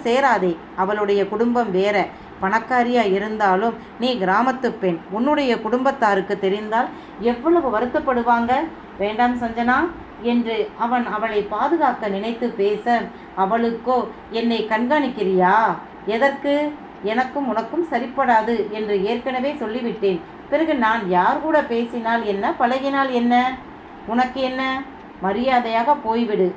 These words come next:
உன்னை நம்பி உன் குடும்பம் இருக்கு. என் வழியில் வராதே என்றாள். இந்த முறை அவனுக்கு கோபம் வந்துவிட்டது.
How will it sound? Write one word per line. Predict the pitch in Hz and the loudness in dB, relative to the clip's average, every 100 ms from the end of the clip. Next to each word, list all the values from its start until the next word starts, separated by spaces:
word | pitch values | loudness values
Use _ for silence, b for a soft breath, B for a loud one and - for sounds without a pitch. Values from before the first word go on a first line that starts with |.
| - | -4
உன்னை | 208 214 208 | -6 -4 -2
நம்பி | 208 240 294 | 0 0 0
உன் | 247 208 | -2 -4
குடும்பம் | 214 233 247 240 196 | -2 0 2 2 0
இருக்கு. | 214 226 202 175 180 | -2 -2 -2 0 0
என் | 220 208 | -2 0
வழியில் | 196 247 269 | 0 0 -2
வராதே | 185 185 208 233 233 196 - | 2 4 6 4 2 -2 -4
என்றாள். | 202 226 196 185 170 151 - - - - - | -6 -6 -2 0 0 -2 -14 -18 -18 -18 -6
இந்த | 269 294 302 | -2 2 2
முறை | 262 285 320 | 2 2 2
அவனுக்கு | 220 220 214 202 | 0 0 -2 -4
கோபம் | - 254 294 269 | 0 2 2 0
வந்துவிட்டது. | 220 226 220 - 208 185 | 0 -2 -4 -2 0 0